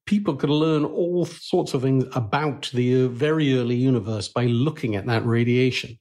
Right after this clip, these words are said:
And they looked at the patterns in that radiation and concluded that the universe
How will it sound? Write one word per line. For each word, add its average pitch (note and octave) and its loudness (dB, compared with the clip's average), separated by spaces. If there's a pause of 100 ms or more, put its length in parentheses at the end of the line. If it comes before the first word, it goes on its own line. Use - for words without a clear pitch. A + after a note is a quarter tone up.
(160)
And A#2+ 2
they C#3 0
looked G#3 0
at E3 -4
the C3 -6
patterns A2 -2
in A2 2
that G2+ -2
radiation G2 2 (540)
and B2+ 2
concluded C3 0 (180)
that - -4 (140)
the B2+ 2 (120)
universe B2 0